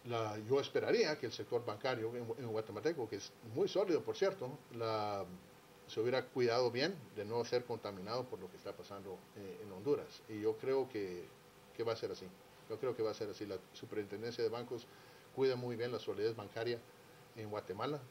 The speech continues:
Es Guatemala, por, con todo lo que pasó, con un eh, presidente del Banco Central, lamentablemente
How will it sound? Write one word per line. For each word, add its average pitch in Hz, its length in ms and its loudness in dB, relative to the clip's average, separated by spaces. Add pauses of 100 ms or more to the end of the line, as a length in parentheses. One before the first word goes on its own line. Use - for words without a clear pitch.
(200)
Es 107 220 -2
Guatemala, 120 520 0 (200)
por, 95 100 -6
con 92 220 -8
todo 156 160 6
lo 151 100 4
que - 80 -4
pasó, 185 300 2 (500)
con 98 140 -8
un 120 400 -4 (600)
eh, 110 400 2
presidente 120 460 -2
del 107 100 0
Banco 117 240 -4
Central, 117 440 -2
lamentablemente 107 880 0